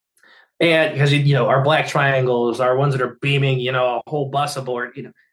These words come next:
that's probably not something alive per se. Uh, but I do think there's this whole biology in the upper atmosphere that's above us that we are just every once in a while getting a glimpse of.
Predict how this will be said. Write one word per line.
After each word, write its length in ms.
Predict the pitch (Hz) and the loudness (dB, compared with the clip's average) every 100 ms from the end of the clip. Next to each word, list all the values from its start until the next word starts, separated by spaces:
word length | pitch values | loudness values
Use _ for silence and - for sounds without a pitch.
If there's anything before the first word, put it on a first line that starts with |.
| - | -8
that's 120 | 143 | -6
probably 440 | - - 180 151 143 | -8 -2 0 2 2
not 320 | 151 143 - | 2 0 -2
something 240 | 135 131 | -2 -2
alive 640 | 113 127 123 110 107 113 - _ _ _ - | 0 0 0 0 -2 -6 -18 _ _ _ -4
per 100 | 127 | -2
se. 540 | - 147 120 107 - _ _ _ _ _ 156 | 0 0 0 -4 -8 _ _ _ _ _ -2
Uh, 180 | 143 | 0
but 100 | 139 | 0
I 60 | 151 | -2
do 260 | 160 180 226 | -2 -2 0
think 180 | 202 | 0
there's 160 | 196 151 | 0 -2
this 100 | 143 | -4
whole 300 | - - 185 | -6 -2 0
biology 760 | 147 139 143 156 151 139 117 - | 0 -2 -2 -4 -6 -8 -10 -6
in 60 | |
the 80 | 135 135 | -2 0
upper 160 | 131 | 0
atmosphere 640 | 123 131 131 - 117 110 - _ | 0 -2 -6 -8 -6 -6 -10 _
that's 100 | - | -4
above 300 | 131 127 135 | -2 0 0
us 160 | 123 - | 0 -2
that 160 | 139 131 | -4 0
we 160 | 180 | 2
are 80 | 170 | 2
just 340 | 151 160 - _ _ - | -2 -4 -6 _ _ -4
every 120 | 156 | 0
once 240 | 156 170 156 | 2 0 0
in 60 | |
a 20 | |
while 220 | 143 120 - | 0 0 -2
getting 240 | 143 127 | 0 0
a 80 | 113 | -2
glimpse 420 | 110 127 127 - | -2 -2 -2 -4
of. 140 | - | -8